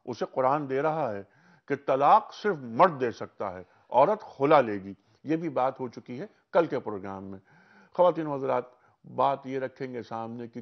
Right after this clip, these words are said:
क्यों ये सब चीज़ें हो रही हैं और ये तलाक देने के कुछ आदाब हैं जो कुरान करीम बताता है हमें। क्या हम उन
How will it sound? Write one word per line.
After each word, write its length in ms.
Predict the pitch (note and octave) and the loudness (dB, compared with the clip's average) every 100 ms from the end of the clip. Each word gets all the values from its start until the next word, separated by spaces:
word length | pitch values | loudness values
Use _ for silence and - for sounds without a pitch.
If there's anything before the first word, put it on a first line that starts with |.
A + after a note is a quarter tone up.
| A2+ | -16
क्यों 280 | - A3+ B3 | -6 -2 -2
ये 140 | G3 F3 | -2 -2
सब 220 | F#3 E3 | -4 -8
चीज़ें 260 | F3 E3 E3 | -8 -4 -4
हो 160 | D#3 | -2
रही 260 | D#3+ D#3 D#3+ | -2 -2 -2
हैं 140 | E3 F3+ _ - - | -4 -8 _ -20 -2
और 280 | F#3 A3 F#3 | 4 4 4
ये 320 | C#3+ E3+ D#3 - _ _ _ _ _ _ _ _ _ _ _ _ _ _ _ _ F3+ | 0 2 2 0 _ _ _ _ _ _ _ _ _ _ _ _ _ _ _ _ 2
तलाक 460 | E3+ F3 G3+ G3 C#3+ | 4 8 8 8 2
देने 400 | C#3+ E3 F3+ F3 | -4 -4 -4 -8
के 420 | E3+ - F3+ F#3+ | -10 -4 -2 -2
कुछ 480 | F#3 - G3+ G3 - G3+ G3+ A#2+ | -4 -2 -4 -2 -2 0 0 2
आदाब 600 | A#2+ B2 B2 D3 F3 D#3 | 4 4 6 10 10 8
हैं 380 | B2 G#2+ F#2+ F2 _ _ _ | 2 -6 -8 -12 _ _ _
जो 160 | A2 E3+ | 0 0
कुरान 400 | - D3 C3+ C#3 | 4 4 4 2
करीम 340 | - C3+ C#3+ | 0 0 0
बताता 460 | A#2+ A2 A#2 A2 B2 | 0 2 2 4 4
है 140 | A2+ G#2 | 2 0
हमें। 260 | G2+ G2 - _ _ _ | -4 -8 -12 _ _ _
क्या 100 | G3 G#3 | 2 4
हम 280 | F3+ F3+ - | 2 -2 -6
उन 180 | A#2 D3 | -6 -6